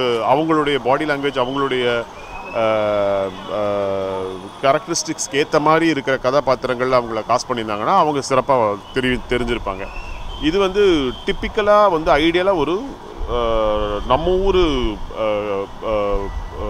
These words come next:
பர்சன் இருக்கிற நம்ம தமிழ் பேசுறவங்க, அதாவது இப்போ அவங்கள பார்த்தீங்கன்னா நம்ம பக்கத்து வீட்டு பெண் மாதிரி தமிழ் பேசுற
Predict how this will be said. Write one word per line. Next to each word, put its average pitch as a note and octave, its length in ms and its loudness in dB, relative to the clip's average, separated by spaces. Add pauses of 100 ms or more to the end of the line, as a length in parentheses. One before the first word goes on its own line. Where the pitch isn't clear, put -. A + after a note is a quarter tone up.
(320)
பர்சன் C#3 320 -2 (1000)
இருக்கிற C3 480 0 (280)
நம்ம B2 360 4 (120)
தமிழ் D3+ 280 2
பேசுறவங்க, D3+ 360 0
அதாவது D3 180 2
இப்போ D3 160 -4
அவங்கள A#2 500 -4
பார்த்தீங்கன்னா D#3+ 300 -2
நம்ம C3 260 -2
பக்கத்து C#3+ 260 -4
வீட்டு C3 180 -6
பெண் B2 180 -6
மாதிரி C3 240 -2
தமிழ் C3+ 260 -4
பேசுற B2 200 -4